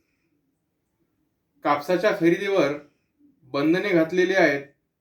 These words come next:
आधी जी खुली सीसीआयची खरेदी होती, ती आता बंद करण्यात आलेली आहे व शेतकऱ्यांना टप्प्याटप्प्याने बोलवून त्यांचा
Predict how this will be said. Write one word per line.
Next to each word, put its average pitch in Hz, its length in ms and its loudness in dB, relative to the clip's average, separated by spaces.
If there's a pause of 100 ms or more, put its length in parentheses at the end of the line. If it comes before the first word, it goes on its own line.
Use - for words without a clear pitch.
(880)
आधी 170 380 -4
जी 175 340 0 (1200)
खुली 214 320 -2
सीसीआयची 190 640 -6
खरेदी 170 300 0
होती, 185 500 -4 (580)
ती 180 100 0
आता 170 460 0 (420)
बंद 147 320 -2
करण्यात 180 440 0
आलेली 185 300 2
आहे 151 240 0 (540)
व 160 320 2 (1080)
शेतकऱ्यांना 196 800 -2 (140)
टप्प्याटप्प्याने 180 760 -2
बोलवून 175 600 0
त्यांचा 170 1120 -2